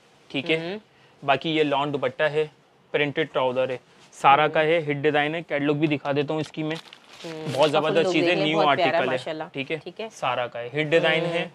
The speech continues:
Speaker 2: काफी चल रहा है ना?
Speaker 1: अठारह सौ के रेट हैं जी, सोलह सौ का लगा दूंगा, सरंग है इसका, सरंग के नाम से मशहूर है ये,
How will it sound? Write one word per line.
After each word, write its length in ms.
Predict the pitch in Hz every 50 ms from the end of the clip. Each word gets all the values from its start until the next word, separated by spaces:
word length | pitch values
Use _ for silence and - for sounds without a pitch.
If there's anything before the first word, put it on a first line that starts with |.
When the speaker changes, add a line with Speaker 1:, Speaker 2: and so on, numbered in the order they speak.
| _ -
Speaker 2:
काफी 200 | 190 180 - 226
चल 60 | 240
रहा 80 | 233 208
है 180 | 190 156 151
ना? 40 | 175
Speaker 1:
अठारह 120 | 180 180 -
सौ 120 | 190 175
के 120 | 160 180
रेट 220 | 175 160 160 151 156
हैं 140 | 180 170 131
जी, 220 | 143 143 127 123 - _ _ _ _ _ _ _ -
सोलह 220 | - 165 160 170 170
सौ 160 | 165 175 165
का 100 | 165 165
लगा 240 | 160 151 147 147 143
दूंगा, 240 | 139 151 170 180
सरंग 360 | 170 - - 156 143 156 160 165
है 60 | 175
इसका, 220 | 175 - - 180
सरंग 340 | 170 - 165 156 160 160 165
के 100 | 165 170
नाम 180 | 160 151 147 147
से 140 | - 170
मशहूर 380 | 156 147 135 - - 135 131 131
है 140 | 127 120 123
ये, 100 | 120